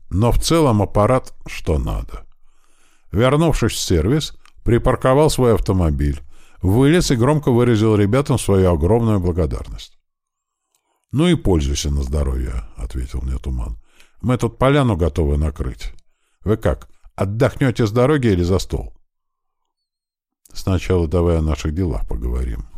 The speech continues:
ответил я ему потихоньку. "Ну вот, опять", — вздохнула Света. "Не успел приехать, сразу к делам своим.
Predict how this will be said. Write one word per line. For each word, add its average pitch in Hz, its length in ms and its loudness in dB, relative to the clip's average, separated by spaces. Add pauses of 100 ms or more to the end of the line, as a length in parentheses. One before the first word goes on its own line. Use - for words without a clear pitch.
(180)
ответил - 460 -6
я 64 100 -4
ему 62 180 -4
потихоньку. - 720 -8 (1700)
"Ну 190 240 4
вот, 123 260 4
опять", — - 540 0 (260)
вздохнула 67 580 -8
Света. 73 360 -4
"Не 113 120 2
успел 139 360 2
приехать, 135 440 2
сразу 107 340 2
к 92 60 0
делам 80 360 -2
своим. - 420 -10